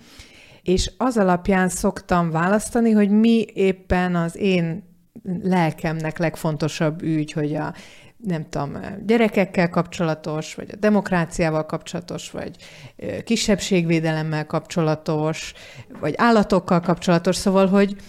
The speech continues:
nagyon sok olyan feladat van, amit senki más nem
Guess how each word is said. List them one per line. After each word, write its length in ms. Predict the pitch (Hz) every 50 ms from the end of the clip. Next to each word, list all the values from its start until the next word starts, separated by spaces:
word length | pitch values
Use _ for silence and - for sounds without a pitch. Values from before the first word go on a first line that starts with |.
| - - - - - - -
nagyon 300 | - 208 240 247 208 175
sok 260 | 170 - - 202 190
olyan 200 | 208 190 165 151
feladat 420 | 143 - - 208 233 240 240 226 -
van, 140 | 233 226 214
amit 360 | 208 208 208 208 208 - - -
senki 400 | - - - 233 214 175 - 175
más 300 | 165 165 156 139 - -
nem 120 | 170 -